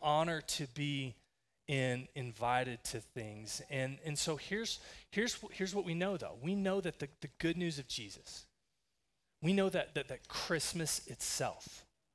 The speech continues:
the, the, the, the coming of the Son of God into the world is the greatest invitation that could ever be had.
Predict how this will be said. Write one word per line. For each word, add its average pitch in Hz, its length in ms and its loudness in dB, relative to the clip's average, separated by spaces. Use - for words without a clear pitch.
the, 131 80 -10
the, 143 180 -2
the, 139 220 -4
the 131 120 -4
coming 180 640 2
of 147 240 4
the 127 40 -4
Son 160 360 4
of 143 160 -2
God 135 400 4
into 147 320 -2
the 127 100 -6
world 107 480 -8
is 156 160 0
the 147 80 -4
greatest 143 840 0
invitation 147 960 0
that 131 120 -8
could 135 180 -4
ever 120 280 -2
be 107 100 -12
had. 95 280 -12